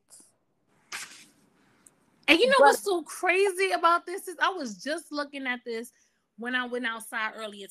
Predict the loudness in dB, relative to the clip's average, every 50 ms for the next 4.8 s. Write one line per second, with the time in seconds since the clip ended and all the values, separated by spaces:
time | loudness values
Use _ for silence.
0 | -16 -18 -16 -16 -16 -16 -14 -8 -8 -6 -6 -4 -4 -4 -4 -4 -6 -8 -12 -16
1 | -20 _ -20 -16 -14 -12 -12 -12 -12 -14 -12 -12 -14 -14 -12 -14 -14 -14 -14 -16
2 | -18 -20 _ _ _ -20 -20 -20 -14 -10 -6 -2 0 0 -2 -2 -6 -10 -10 -8
3 | -8 -8 -8 -8 -6 -6 -4 -4 -4 -6 -8 -12 -14 -10 -4 -2 -2 -2 -4 -6
4 | -12 -12 -10 -10 -10 -10 -12 -14 -16 -20 -20 _ -20 -20 -20